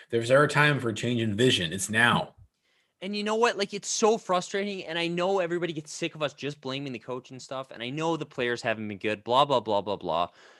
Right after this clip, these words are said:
Speaker 2: But come, like, Brad Treliving ha-, <laughs> like, fuck, why do you sign Jacob Markstrom and do all the shit if you're just gonna roll out this same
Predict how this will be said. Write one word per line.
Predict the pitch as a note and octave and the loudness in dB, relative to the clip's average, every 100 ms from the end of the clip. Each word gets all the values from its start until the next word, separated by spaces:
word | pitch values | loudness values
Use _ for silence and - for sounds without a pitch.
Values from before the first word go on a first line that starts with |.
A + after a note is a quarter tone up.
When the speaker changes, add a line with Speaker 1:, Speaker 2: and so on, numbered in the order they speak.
| _ _ - | _ _ 2
Speaker 2:
But | F3 E3+ - | 4 4 0
come, | - B3+ - | -2 -2 0
like, | F3 F3+ | -2 4
Brad | G#3 B3+ | 4 4
Treliving | - C4 F#3+ G3 G3 | 4 4 6 6 4
ha-, | D#3+ - _ - D3 - _ _ - _ _ _ _ - - | 0 -10 _ -18 -18 -18 _ _ -20 _ _ _ _ -14 -2
<laughs> | G3 | 0
like, | E3+ - - - _ _ | 0 -4 -20 -20 _ _
fuck, | - A#3+ B3+ | -2 0 2
why | F3+ A#3 D#4 | 8 10 12
do | F#4+ | 12
you | G4 | 12
sign | - C#4+ D4+ E4 | 12 10 12 10
Jacob | A3 D4 D4 C#4 | 10 10 10 8
Markstrom | A3 C#4+ - - B3+ C4 D4+ _ - | 12 12 10 8 8 8 4 _ 0
and | G3 E3+ | 2 6
do | D4+ D#4+ | 12 12
all | E4+ D4 | 12 12
the | B3 | 10
shit | - - E4 C#4 - _ _ _ _ _ - | 8 10 12 12 10 _ _ _ _ _ 4
if | A3+ A3+ | 4 8
you're | A3+ | 6
just | B3+ C#4+ | 8 6
gonna | C#4+ A#3 | 8 8
roll | E3+ B3 C#4+ | 12 12 12
out | B3+ B3+ | 12 12
this | G#3+ - | 8 6
same | - A#3+ C#4 B3 | 8 8 10 8